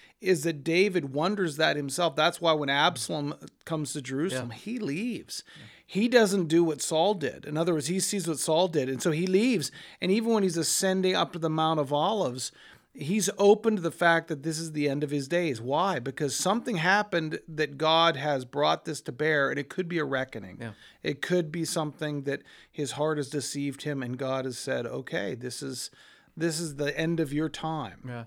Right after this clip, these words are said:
Speaker 1: Um, so it's, it, that's really helpful.
Speaker 2: Well, and I know a lot of people that can deal with this when they're going through something. So say,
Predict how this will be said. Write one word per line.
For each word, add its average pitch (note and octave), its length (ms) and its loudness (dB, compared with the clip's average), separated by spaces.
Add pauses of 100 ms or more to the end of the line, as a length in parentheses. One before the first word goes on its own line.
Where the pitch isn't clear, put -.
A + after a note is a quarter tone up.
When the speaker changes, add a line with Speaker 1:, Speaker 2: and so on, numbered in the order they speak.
(100)
Speaker 1:
Um, A2 460 -12
so F3+ 180 2
it's, E3 200 0
it, F#3 220 0
that's G3+ 240 2
really F3 440 2
helpful. - 520 -4
Speaker 2:
Well, G3+ 80 4
and F3+ 80 4
I F#3+ 40 4
know A#3 180 2
a D3+ 40 0
lot D3+ 200 2
of D3+ 60 -10
people D#3+ 200 -6
that D3+ 120 -4
can D3 180 -6
deal C#3+ 160 -4
with C#3+ 140 -10
this - 200 -8
when C#3 120 -8
they're B2+ 120 -4
going C3+ 440 -4
through B2+ 140 -12
something. C3 300 -10
So D3 160 -8
say, E3 440 0